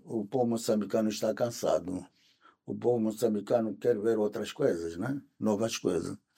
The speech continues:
E em relação àquilo que é o pensamento do presidente Nyusi, eh, de não realização da eleição, das eleições distritais,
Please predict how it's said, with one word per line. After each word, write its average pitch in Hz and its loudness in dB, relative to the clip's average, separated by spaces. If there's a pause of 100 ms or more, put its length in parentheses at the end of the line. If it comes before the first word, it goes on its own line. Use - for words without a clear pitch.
(640)
E 110 4
em 143 6
relação 151 6 (240)
àquilo 139 0
que 127 2
é 143 10
o 139 10
pensamento 120 0
do 110 -16
presidente 110 -2
Nyusi, 101 0 (880)
eh, 98 2
de 113 -2
não 127 2
realização 107 0 (720)
da 123 2
eleição, 120 0 (140)
das 110 2
eleições 110 0
distritais, 113 -2